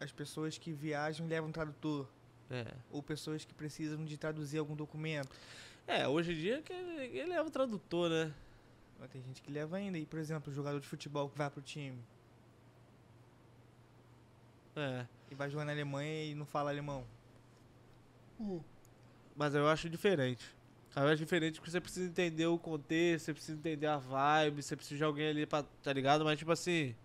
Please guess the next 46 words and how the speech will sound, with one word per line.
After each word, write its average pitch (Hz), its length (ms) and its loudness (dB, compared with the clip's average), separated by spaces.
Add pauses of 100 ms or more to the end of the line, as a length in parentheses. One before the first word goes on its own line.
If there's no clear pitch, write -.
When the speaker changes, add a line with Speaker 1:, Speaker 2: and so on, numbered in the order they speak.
(200)
Speaker 1:
Mas 151 200 -2
o 156 80 0
I 147 120 2
A 139 120 2
entende. 180 600 -2
Você - 160 -6
não 156 80 -2
viu 151 120 -2
aquele 165 280 -4
dia 151 140 -6
a - 20 -4
gente 147 360 -10 (140)
fazendo 151 220 -2
um 151 40 -2
teste 143 300 0
aqui? 202 200 -4
Speaker 2:
Então, 156 360 2
isso 131 160 -4
que 165 80 0
eu 165 60 2
tô 170 100 0
pensando, 175 560 2
tipo 135 500 -2 (1200)
Speaker 1:
Eu 170 100 0
tava 185 220 0
falando 196 280 2
meio 208 180 2
com 208 160 -4
sotaque 190 400 0
aquele 190 240 -2
dia 175 180 0
ainda, 208 180 0
né? 220 280 -2
Falando 160 220 0
meio 165 180 0
errado, 156 500 0 (180)
em 156 80 -10
português 151 400 -6
assim, 156 220 -6
pra 170 120 -4
ver 160 100 -4
se 170 100 -10
ele 175 60 -6
entendia 165 420 -6
mesmo 190 260 -4
errado. 156 300 -6